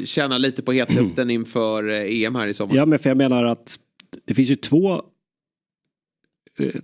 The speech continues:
Speaker 2: två sätt som är liksom problematiskt. Dels så är det ju att, ja, men till exempel då i Newcastles fall, då, då kan låna in Bruno Neves. De skulle kanske kunna låna in honom gratis.
Speaker 1: Mm.
Speaker 2: Eh, Al Hilal tar stor del av lönen. Eh,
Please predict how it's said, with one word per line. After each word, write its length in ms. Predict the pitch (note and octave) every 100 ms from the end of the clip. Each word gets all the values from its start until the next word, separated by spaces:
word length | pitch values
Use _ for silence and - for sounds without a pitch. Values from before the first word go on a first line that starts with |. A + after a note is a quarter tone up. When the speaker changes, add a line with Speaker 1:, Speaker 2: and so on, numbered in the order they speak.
| _ _ _ -
Speaker 2:
två 240 | D3+ G3
sätt 320 | - F#2+ F2
som 180 | - A2+
är 120 | G#2
liksom 220 | G2+ -
problematiskt. 680 | - A2+ A2+ E3+ F3 G2 -
Dels 300 | A2+ F3 F#3+
så 100 | -
är 140 | A#2+ G2+
det 80 |
ju 260 | G2 G2 F#2+ - _ - -
att, 320 | F#2+ - - _ _ _ _ _ _
ja, 80 | C#3+
men 120 | D#3+
till 120 | D3
exempel 320 | C#3 C#3 A2
då 100 | G#2
i 40 | G2
Newcastles 460 | A2 F#2 G2 F#2+
fall, 180 | - -
då, 120 | A#2+ C3
då 120 | C3
kan 240 | C#3 C3
låna 280 | C3+ B2 A#2
in 180 | B2 A#2
Bruno 220 | G#2+ G2+
Neves. 280 | G#2 A#2 -
De 120 | A2+
skulle 220 | G2 C3+
kanske 220 | B2 C3+ -
kunna 160 | C3
låna 240 | B2+ A#2 A2
in 140 | G#2+
honom 340 | G2+ G2 G2 - _
gratis. 640 | A2+ A2 G2+ - E3+ - -
Speaker 1:
Mm. 180 | G#2+ A2+ - -
Speaker 2:
Eh, 420 | A#2 G#2+ G2+ -
Al 100 | A#2+
Hilal 320 | G#2 G#2+ B2+ C3 _
tar 160 | - G#2+
stor 420 | - - C3+ B2+
del 180 | A2 G#2+
av 100 | G2
lönen. 400 | F#2+ F#2 A2 F#3 - _ - - - -
Eh, 440 | - A1+ C#2 E2+